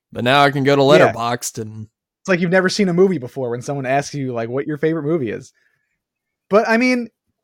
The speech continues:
Speaker 2: you could argue that, like, people review movies on Instagram, Facebook, Twitter.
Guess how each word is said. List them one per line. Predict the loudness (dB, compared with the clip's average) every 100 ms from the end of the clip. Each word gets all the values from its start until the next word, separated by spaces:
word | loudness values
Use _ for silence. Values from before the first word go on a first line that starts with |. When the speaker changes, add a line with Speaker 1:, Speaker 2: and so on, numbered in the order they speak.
| _
Speaker 2:
you | -2 2
could | 2 4
argue | 4 4 0 0 -2 -8 _ _ _ _ _ _ _ _ _ _ _ _
that, | -2 0 4
like, | 4 2 -2
people | -6 0 0 0 -4 _ _ _ _ _ _ _ -8
review | -2 2
movies | 4 4 2
on | 2
Instagram, | 0 -2 -6 -4 -4 -6 -12 -2
Facebook, | 0 0 -4 -4 -4 -8 -20
Twitter. | -8 -2 2 2 0 -4